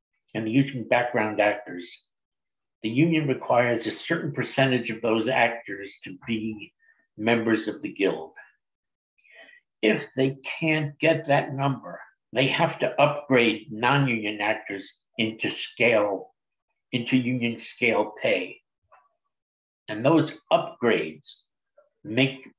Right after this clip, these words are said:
people who are not in the union eligible to join the union. This is called being Taft-Hartley. If you get three waivers, three Taft-Hartley waivers, you are now eligible to join the union.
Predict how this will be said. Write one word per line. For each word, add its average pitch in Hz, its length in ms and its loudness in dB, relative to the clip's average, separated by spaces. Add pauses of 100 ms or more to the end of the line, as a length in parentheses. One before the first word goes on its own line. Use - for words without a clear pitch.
(140)
people 147 360 0
who 127 180 0
are 117 140 0
not 143 320 4
in 143 160 2
the 120 60 -4
union 107 440 -4
eligible 123 680 0
to 131 100 -8
join 120 420 2
the 101 60 -2
union. 90 460 -6
This - 160 -8
is 135 120 -10
called 113 340 -4
being 120 340 -8
Taft-Hartley. - 840 0 (2000)
If 170 200 2
you 185 60 -2
get 160 360 0
three 165 320 2
waivers, 147 560 2 (240)
three 165 260 -2
Taft-Hartley 143 800 0
waivers, 117 420 0 (600)
you 151 360 0
are 135 120 6
now 143 320 2
eligible 127 600 -2
to 120 160 -10
join 127 320 2
the 110 80 0
union. 90 400 -12